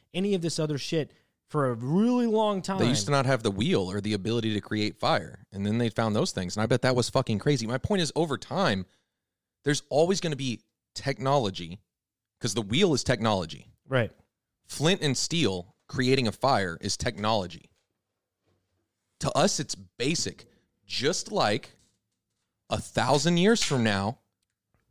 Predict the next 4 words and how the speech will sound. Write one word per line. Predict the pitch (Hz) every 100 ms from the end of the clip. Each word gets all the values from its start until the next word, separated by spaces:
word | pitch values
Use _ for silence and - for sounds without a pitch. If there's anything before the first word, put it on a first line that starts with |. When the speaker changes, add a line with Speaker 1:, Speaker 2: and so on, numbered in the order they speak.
| _ _ _ _
Speaker 2:
phones | - - 190 202 143 143 -
and | 123 113
these | 123 170 123
microphones | 120 185 170 - 120 113